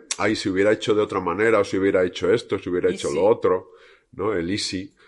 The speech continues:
Speaker 1: Eh, y,
Speaker 2: <laughs>
Speaker 1: pero estos son, eh, pues, bueno, funcionamiento mental, que, que es cuando tú lo sabes, eh, bueno, pues, eh, tam-,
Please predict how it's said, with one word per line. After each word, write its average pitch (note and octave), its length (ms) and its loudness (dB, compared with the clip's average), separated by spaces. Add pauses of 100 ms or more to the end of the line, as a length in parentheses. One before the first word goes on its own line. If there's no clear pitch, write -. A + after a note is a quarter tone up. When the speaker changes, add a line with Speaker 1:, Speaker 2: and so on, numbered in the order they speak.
(240)
Speaker 1:
Eh, E2 480 -6
y, - 100 -10
Speaker 2:
<laughs> - 20 -14
Speaker 1:
pero F2+ 260 0
estos A#2+ 220 -2
son, F#2 520 -2
eh, B1 420 -10 (100)
pues, C2+ 240 -20
bueno, D#2+ 240 -8
funcionamiento F2+ 640 0
mental, F#2 500 0
que, C#2+ 320 -12
que E2 80 -12
es E2 100 -12
cuando D#2+ 300 -8
tú G2 160 -6
lo G2+ 160 0
sabes, A2+ 540 0 (460)
eh, C#2 720 -10
bueno, D2 340 -16
pues, C#2+ 200 -18
eh, B1 40 -14 (760)
tam-, C2 220 -12